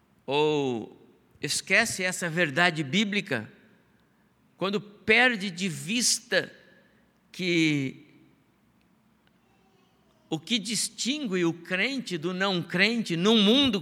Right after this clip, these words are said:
como o de hoje, tão difícil e tão, é, é, afetado pelo caos,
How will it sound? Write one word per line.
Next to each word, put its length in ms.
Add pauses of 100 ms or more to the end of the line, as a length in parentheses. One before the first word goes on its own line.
(180)
como 340
o 140
de 160
hoje, 480 (520)
tão 240
difícil 680
e 40
tão, 460 (640)
é, 420
é, 60
afetado 880 (680)
pelo 200
caos, 800